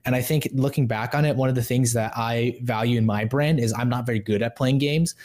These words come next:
Like, occasionally I will do s-, like, a nice game. Um, you know, I'll, I'll, I'll do really well, but for the most part, I'm not defined by how I play games. It's more so, like, the commentary and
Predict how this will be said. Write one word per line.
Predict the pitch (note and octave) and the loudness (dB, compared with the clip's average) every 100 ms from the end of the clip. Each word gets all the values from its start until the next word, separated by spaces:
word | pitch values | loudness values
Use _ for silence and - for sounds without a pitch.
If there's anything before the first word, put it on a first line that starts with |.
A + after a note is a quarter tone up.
| - | -8
Like, | C3 | -4
occasionally | C3+ A2+ C3 C3 D3 C#3+ C#3+ | -4 -2 -2 0 0 0 0
I | A#2+ A#2 | 0 0
will | A#2 A#2 A#2+ - _ - | 0 0 -2 -4 _ -8
do | A#2+ A#2+ | -2 0
s-, | B2+ - - | 0 -2 -4
like, | B2 A#2+ | -4 0
a | |
nice | G#2+ A2 A#2 | 0 0 -2
game. | B2 D3 D4+ - - _ | -2 -2 -2 -6 -20 _
Um, | - A#2 A2+ | -6 -2 0
you | A#2 | 2
know, | A#2 | 2
I'll, | A#2 A#2 | 0 -2
I'll, | A#2+ A#2 - | -2 -4 -2
I'll | B2+ | -4
do | A#2+ B2+ | -2 0
really | B2+ B2 | 2 2
well, | A#2 B2 E3 - | 0 0 -2 -2
but | A#2 G#2+ - _ | -2 -2 -6 _
for | - E3 | -4 0
the | |
most | D3+ F#3 F3+ | 2 2 0
part, | - C#3 B2+ - _ _ - | -2 -2 -2 -6 _ _ -6
I'm | C#3 | -2
not | C#3 C#3+ C#3 | 0 0 -4
defined | B2 B2 B2 A#2 | -4 -2 0 0
by | A2 G#2+ | 0 -2
how | B2+ A#2 | -2 -2
I | |
play | A2+ B2 A2 | -2 -2 -2
games. | G#2+ A#2 D3 - | 0 0 0 -2
It's | A2+ | -2
more | A#2 A#2 | 0 0
so, | A2+ A#2 A2 | 0 -2 -2
like, | G#2+ G2+ | -2 -4
the | G#2+ | -8
commentary | - G#2 A2+ A#2+ - A#2 A#2 A#2 A2 | -4 0 0 0 -2 -2 0 0 0
and | G2+ F#2+ | 0 -2